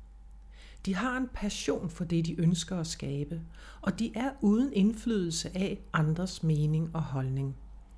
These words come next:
De er optimistiske og vedholdende. De ser resultatet for sig, fordi de ved, at hvis de kan se det, så er det også muligt at skabe det. Det er den gode nyhed.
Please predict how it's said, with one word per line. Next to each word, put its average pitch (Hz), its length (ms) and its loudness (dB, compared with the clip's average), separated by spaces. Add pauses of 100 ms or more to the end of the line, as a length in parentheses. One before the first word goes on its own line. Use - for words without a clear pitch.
(560)
De 233 120 2
er 262 80 4
optimistiske 196 1040 0 (220)
og 160 200 0
vedholdende. 156 720 2 (840)
De 214 60 -2
ser 269 440 -2
resultatet 220 760 -4
for 151 260 -2
sig, 170 260 -6 (680)
fordi 277 460 -2
de 220 200 4
ved, 214 280 4 (260)
at 160 120 2
hvis 175 200 0
de 165 140 -4
kan 151 160 -6
se - 380 0
det, 143 180 -6 (420)
så - 320 -2 (260)
er 214 100 0
det 214 100 2
også 147 280 0
muligt 156 420 0
at 156 100 -6
skabe 135 500 -4
det. 160 140 -8 (1600)
Det 208 340 4
er - 20 4
den 185 180 4
gode 151 360 2
nyhed. 139 400 0